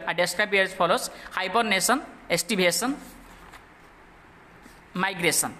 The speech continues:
First, we know hibernation. Hibernation means, that means the polar bears, lizards, frogs, and during winter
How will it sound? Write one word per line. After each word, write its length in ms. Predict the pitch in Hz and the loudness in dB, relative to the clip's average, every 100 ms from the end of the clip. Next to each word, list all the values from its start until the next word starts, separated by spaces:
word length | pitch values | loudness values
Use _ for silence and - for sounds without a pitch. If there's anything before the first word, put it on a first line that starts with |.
| - - - - - - - - - - - - - - - - - - - - | -20 -20 -20 -20 -20 -20 -20 -20 -20 -20 -20 -20 -20 -20 -20 -20 -20 -20 -20 0
First, 420 | 226 - - - - - | 2 2 -2 -10 -16 -4
we 140 | 214 220 | 0 4
know 240 | 208 254 - - | 4 2 -4 -14
hibernation. 680 | - 185 190 208 156 147 131 - - | -4 0 2 2 2 0 -4 -6 -12
Hibernation 640 | - 220 233 311 294 302 277 | -2 0 2 4 2 4 4
means, 320 | 214 269 - - - | 2 2 -2 -10 -2
that 200 | 214 214 | -2 0
means 160 | 247 247 | 0 2
the 80 | |
polar 300 | 233 202 208 | 2 4 4
bears, 380 | 220 214 220 - - | 4 4 4 0 -2
lizards, 600 | 170 175 196 202 - - - | 0 2 0 0 -4 -8 -6
frogs, 520 | - 180 190 - - - - | 2 4 6 2 -2 -6 -6
and 180 | 170 165 | -2 0
during 320 | 233 262 269 | 2 2 2
winter 420 | 208 247 247 160 | 2 4 2 0